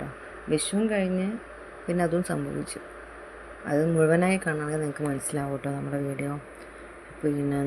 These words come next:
നമ്മളിതാ വിഷുക്കണിയൊക്കെ വെക്കാനുള്ള കൊന്നപ്പൂവൊക്കെ പൊട്ടിച്ചു കൊണ്ടുവന്നു.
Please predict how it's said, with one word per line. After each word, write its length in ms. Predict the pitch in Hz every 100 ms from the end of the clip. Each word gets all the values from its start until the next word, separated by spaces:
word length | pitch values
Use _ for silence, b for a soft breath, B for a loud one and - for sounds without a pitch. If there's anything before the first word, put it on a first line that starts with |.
| 143
നമ്മളിതാ 360 | 147 147 151 147 147
വിഷുക്കണിയൊക്കെ 540 | - - 160 160 156
വെക്കാനുള്ള 460 | 143 - 147 143 143 156 - - - -
കൊന്നപ്പൂവൊക്കെ 560 | 151 151 - 160 156 151
പൊട്ടിച്ചു 280 | 147 139 -
കൊണ്ടുവന്നു. 400 | 147 139 135 139